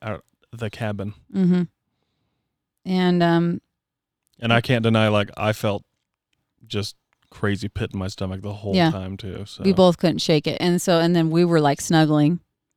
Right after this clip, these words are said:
Speaker 2: looking out the window, trying to enjoy the
Speaker 1: It's just
Speaker 2: outside.
Speaker 1: beautiful. There's a river,
Speaker 2: Yeah.
Speaker 1: like, it's
Speaker 2: I mean, it's
Speaker 1: silent.
Speaker 2: it's still cold, so we didn't really, and Jake forgot his, his hiking boots.
Speaker 1: Did,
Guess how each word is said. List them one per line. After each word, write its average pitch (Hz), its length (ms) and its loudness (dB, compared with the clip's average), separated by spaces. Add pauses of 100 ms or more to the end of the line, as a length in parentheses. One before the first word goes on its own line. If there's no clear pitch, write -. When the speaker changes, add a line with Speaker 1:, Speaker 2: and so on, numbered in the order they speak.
(200)
Speaker 2:
looking 165 300 0
out 160 120 2
the 180 100 0
window, 151 640 4
trying 156 340 2
to 165 60 4
enjoy 180 320 6
the 190 160 10 (240)
Speaker 1:
It's - 140 2
just - 40 2
Speaker 2:
outside. 208 320 8
Speaker 1:
beautiful. 123 520 4
There's 120 200 0
a 117 100 2
river, 117 320 2
Speaker 2:
Yeah. 165 200 6
Speaker 1:
like, 113 240 0
it's 254 120 -2
Speaker 2:
I 277 40 4
mean, 269 140 4
it's - 80 2
Speaker 1:
silent. 117 500 -2
Speaker 2:
it's - 180 2
still 302 240 0
cold, 202 380 6
so 196 140 -2
we 196 120 0
didn't 196 220 2
really, 185 420 2
and 170 180 2
Jake 170 220 4
forgot 147 260 2
his, 151 300 -2
his - 200 -4
hiking 143 360 0
boots. - 440 -4 (1120)
Speaker 1:
Did, - 360 -2